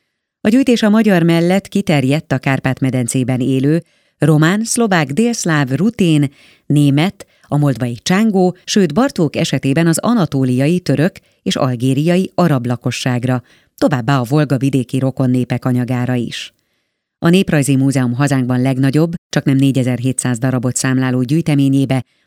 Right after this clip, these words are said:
a legtöbb fonográf henger Bartók Béla gyűjtései révén került.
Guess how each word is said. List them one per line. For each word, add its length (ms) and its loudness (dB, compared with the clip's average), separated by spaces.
a 100 0
legtöbb 320 0
fonográf 640 0
henger 540 0
Bartók 400 0
Béla 240 0
gyűjtései 760 -2
révén 420 0
került. 460 -2